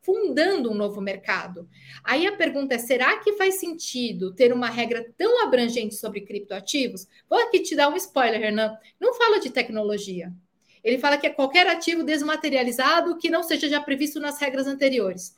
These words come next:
Gente, saiu ativo financeiro,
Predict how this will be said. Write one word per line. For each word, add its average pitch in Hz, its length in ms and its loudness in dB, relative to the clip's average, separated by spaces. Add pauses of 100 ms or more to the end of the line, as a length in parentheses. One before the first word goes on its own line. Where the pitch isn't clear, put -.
(140)
Gente, 277 560 -4 (1300)
saiu 277 320 4
ativo 294 320 4
financeiro, 269 840 2